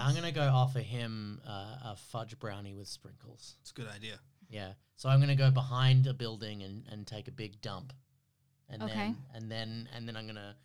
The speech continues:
Speaker 2: I'm gonna get some sprinkles off my head. Oh no, it's just gravel. Hey, I can get that from anywhere.
Speaker 1: <laughs> Yep.
Speaker 2: Yeah, yeah, okay. So I just get some, some sprinkles and I put it on my big log. And then I'm gonna go up,
Speaker 1: That's
Speaker 2: go up,
Speaker 1: fire?
Speaker 2: go
Speaker 1: Fiery?
Speaker 2: It is currently. We will
Speaker 1: Just
Speaker 2: deal with that in a
Speaker 3: No,
Speaker 2: moment.
Speaker 3: no, you can blow that out so it's nice and warm.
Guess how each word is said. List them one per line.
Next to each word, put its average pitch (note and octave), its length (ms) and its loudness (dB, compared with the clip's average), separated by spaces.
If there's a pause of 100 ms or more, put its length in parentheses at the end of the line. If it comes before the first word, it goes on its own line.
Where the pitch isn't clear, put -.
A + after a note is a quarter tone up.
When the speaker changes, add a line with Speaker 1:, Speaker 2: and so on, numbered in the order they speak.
(240)
Speaker 2:
I'm A#2 100 -8
gonna A2+ 140 -6
get A2+ 200 -8
some C3 160 -8
sprinkles A#2+ 480 -10
off A2 200 -6
my G#2+ 100 -8
head. G#2 380 -10 (180)
Oh C#3 60 -2
no, C#3+ 80 2
it's C#3 100 -2
just F3 140 -4
gravel. C#3 440 4
Hey, G#2 220 -2
I G#2+ 60 -6
can B2 80 -4
get A2+ 140 -4
that F#2+ 180 -8
from G#2+ 120 -12
anywhere. G#2+ 260 -6 (120)
Speaker 1:
<laughs> - 140 -20
Yep. A3+ 280 0
Speaker 2:
Yeah, B2 180 4
yeah, A2 100 2
okay. A2+ 240 -2
So A#2 120 -4
I A2+ 60 -2
just - 160 -6
get C3 140 2
some, B2 140 -4
some - 240 -6
sprinkles A2+ 480 -8
and G#2+ 80 -10
I G#2 40 -10
put A2+ 180 -8
it G#2+ 100 -8
on G#2+ 140 -8
my G#2 160 -8
big G#2 220 -10
log. G2+ 360 -6 (600)
And A2 100 -8
then A2 60 -4
I'm G#2+ 80 -6
gonna G#2 120 -6
go G2+ 200 -4
up, G2 100 -4
Speaker 1:
That's G#3+ 140 -4
Speaker 2:
go G#2+ 60 -2
up, - 60 -4
Speaker 1:
fire? G#3+ 360 -4
Speaker 2:
go G#3+ 160 -6 (260)
Speaker 1:
Fiery? A#3+ 280 -12 (100)
Speaker 2:
It C3+ 100 -4
is C3+ 140 2
currently. F3+ 640 0 (240)
We C3+ 120 4
will C#3+ 60 6
Speaker 1:
Just C3 160 12
Speaker 2:
deal E3 160 6
with E3+ 120 2
that D3 160 6
in C3+ 60 4
a - 20 8
Speaker 3:
No, C3 60 2
Speaker 2:
moment. C3 340 4
Speaker 3:
no, F3 140 6
you E3+ 160 0
can E3 120 0
blow F3 220 6
that F3 180 4
out D#3 240 6
so - 100 -4
it's A2+ 120 -6
nice C3 220 -2
and G#2 140 -10
warm. A2+ 200 -12